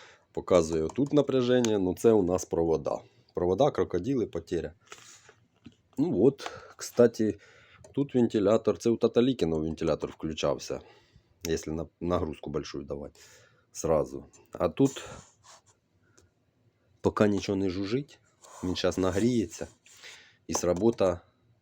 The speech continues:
вентилятор. Дождемся, поки він нагріється. А, по-моєму, в тридцять п'ять градусів по пірометру, як корпус я наміряв, включався вентилятор. Ну, це він там десь міря, може, сорок було, він зробився.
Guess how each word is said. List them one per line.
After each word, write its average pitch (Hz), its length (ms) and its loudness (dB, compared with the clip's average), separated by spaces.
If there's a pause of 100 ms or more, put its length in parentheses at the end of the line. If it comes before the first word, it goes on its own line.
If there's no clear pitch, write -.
(100)
вентилятор. 76 720 -4
Дождемся, 90 640 -2
поки 80 300 -4
він 78 180 -6
нагріється. 78 640 -4
А, 76 80 -4
по-моєму, 104 560 -2 (400)
в - 60 -20
тридцять 101 420 -4 (100)
п'ять 101 220 2
градусів 78 640 -4 (380)
по 82 320 -4 (300)
пірометру, 90 640 0 (760)
як 76 340 -4
корпус 78 460 -6
я 71 200 -8 (100)
наміряв, 82 600 -2 (260)
включався 80 460 -4
вентилятор. 78 640 -10
Ну, 135 220 -4
це 90 200 -2
він 85 140 -4
там 78 340 -8
десь 78 320 -10
міря, 78 240 -6
може, 71 220 -14
сорок 87 360 -2
було, 69 180 -12
він 76 180 -12
зробився. 67 460 -14